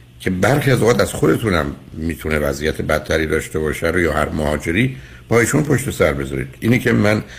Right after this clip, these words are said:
اگر به من یه کسی تلفن کنه بگه خارج از مذهب می‌خوام ازدواج کنم، می‌گم نه بده نه غلطه، ولی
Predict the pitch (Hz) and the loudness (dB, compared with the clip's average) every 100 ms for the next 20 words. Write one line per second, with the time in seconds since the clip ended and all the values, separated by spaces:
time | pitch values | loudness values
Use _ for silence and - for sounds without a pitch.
0 | - 98 98 101 90 85 87 90 82 78 | -8 0 2 4 2 2 2 2 0 -2
1 | 90 90 85 82 76 95 95 87 76 82 | -2 -2 -2 0 0 0 0 0 0 2
2 | 82 76 - - - 87 87 87 78 82 | 2 0 -4 -20 -2 2 4 2 2 2
3 | 78 69 85 95 78 82 80 73 78 73 | 2 2 0 0 0 -2 -2 -2 -2 -2
4 | 69 69 67 - 71 73 78 73 - - | -4 -4 -6 -10 -6 0 0 -2 -8 -16
5 | - 76 71 87 90 90 85 82 71 82 | -4 -2 2 2 2 0 0 -2 -2 -2
6 | - 82 - - - - - - - - | -2 -4 -6 -12 -20 -20 -20 -20 -20 -14
7 | - 78 76 76 | -2 -2 0 -2